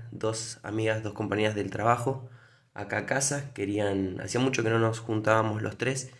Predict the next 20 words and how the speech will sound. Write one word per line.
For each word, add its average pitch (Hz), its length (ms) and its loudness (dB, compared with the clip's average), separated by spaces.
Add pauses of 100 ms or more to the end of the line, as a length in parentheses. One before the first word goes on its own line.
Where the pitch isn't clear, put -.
(420)
querían 113 280 2
conocer 107 380 2
a 98 40 2
Mateo. 98 440 0 (800)
Eh, 85 300 -8
lo 80 80 0
habían 87 220 4
visto 87 200 -4
por - 140 -10
fotos 139 580 4
y 104 40 -4
demás, 135 340 4
pero, 104 220 -8
pero 101 180 -6
querían 107 240 0
venir 104 240 0
a 101 80 -2
casa. 135 400 -4 (560)
Así 120 540 -2
que 110 1040 4